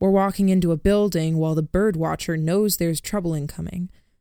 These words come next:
She's been working against the Academy for a long while, and she's been fearing this day." "She's been at this for a while. Maybe since she joined the Academy.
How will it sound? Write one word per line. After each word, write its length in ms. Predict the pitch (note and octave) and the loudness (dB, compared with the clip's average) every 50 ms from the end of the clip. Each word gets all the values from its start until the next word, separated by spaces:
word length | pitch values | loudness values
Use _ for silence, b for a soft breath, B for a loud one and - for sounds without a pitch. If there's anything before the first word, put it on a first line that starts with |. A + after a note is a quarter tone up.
| _ | _
She's 220 | _ - - G#3 - | _ -2 -2 0 0
been 160 | - F#3 F3 | 2 2 2
working 300 | F3+ G3 G3+ - G#3 G3 | 2 2 0 -2 -2 -2
against 420 | E3+ D#3+ F3+ E3+ F#3+ G3+ - - | -2 -2 -2 -2 -2 -2 -2 -2
the 100 | - E3 | -2 -2
Academy 520 | E3 D#3+ - - F3 F3+ F#3 F3+ F3 E3 D#3+ | -2 -4 -4 -6 -4 -4 -2 0 0 -2 -2
for 180 | - - E3+ | -4 -4 -4
a 80 | - E3 | -4 -4
long 460 | E3 D#3+ D#3+ E3 E3 E3+ E3+ E3+ D#3+ | -4 -4 -2 -2 -2 -2 -2 -2 -2
while, 420 | D#3 D#3+ D#3+ D#3+ D#3+ D#3 D#3 D3+ - | -2 -2 -2 -2 -2 -2 -4 -4 -4
and 160 | - D#3 D#3 D#3 | -4 -4 -4 -4
she's 320 | - - F3+ F3+ F3+ E3 | -4 -4 -2 -2 -2 -4
been 340 | D#3+ - E3+ E3+ E3 D#3+ D#3 | -4 -4 -2 -2 -2 -2 -4
fearing 640 | - - - - F3+ F3+ F3+ E3 D#3+ D#3+ D#3 D#3+ D3+ | -6 -10 -8 -4 -2 -2 0 0 -2 -2 -2 -2 -2
this 240 | D#3 D#3+ D3 - - | -2 -2 -2 -2 -2
day." 480 | - E3+ D#3 D#3 D#3+ F3 D#3 F#3 E3+ - _ _ _ _ _ _ _ _ _ _ _ _ _ _ _ _ _ _ _ _ _ _ _ | -2 -2 -4 -2 -4 -4 -6 -6 -8 -10 _ _ _ _ _ _ _ _ _ _ _ _ _ _ _ _ _ _ _ _ _ _ _
"She's 400 | - - - - B3 C4 B3+ - | -4 -2 0 2 2 2 0 0
been 260 | F#3 E3 D#3 A#3+ B3+ B3+ | -2 0 4 4 4 4
at 140 | A#3 - | 2 0
this 160 | - F#3+ - - | 0 0 0 0
for 160 | - F#3 F3+ | 0 0 0
a 100 | F3 E3+ | 2 2
while. 500 | E3 F3 F3 F3+ F3 D#3 D#3 - - - - _ _ _ _ _ | 2 2 2 0 0 0 -2 -4 -8 -14 -18 _ _ _ _ _
Maybe 340 | - A3+ A3 A3+ G#3+ A#3+ A3 | 0 2 2 2 2 2 2
since 340 | F#3+ - - A3+ A3 G3 - | 2 2 2 2 2 2 0
she 180 | - - G#3+ | 0 0 0
joined 340 | F#3+ D#3+ F#3+ G3 F#3+ G3+ G#3 | 2 2 2 2 2 2 0
the 120 | - F3+ E3 | 0 0 -2
Academy. 640 | D#3 - G3+ G3 G#3 G#3+ G3 E3 - - F3+ - | -2 -2 -4 -2 -2 -2 -2 -2 -4 -6 -10 -12